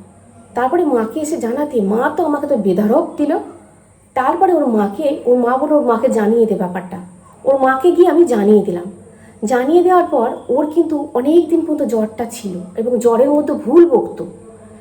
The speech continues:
দেখো, এটা কাকতালীয় হলেও হতে পারে, কিন্তু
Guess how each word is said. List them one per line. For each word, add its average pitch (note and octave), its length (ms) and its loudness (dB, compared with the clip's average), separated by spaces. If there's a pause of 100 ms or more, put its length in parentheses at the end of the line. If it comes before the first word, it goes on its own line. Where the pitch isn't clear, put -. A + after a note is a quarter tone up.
(300)
দেখো, G3+ 320 -2 (240)
এটা F4 160 2
কাকতালীয় E4 600 2
হলেও D#4+ 360 4
হতে C#4 220 2
পারে, F#3+ 200 -2 (720)
কিন্তু F4+ 560 4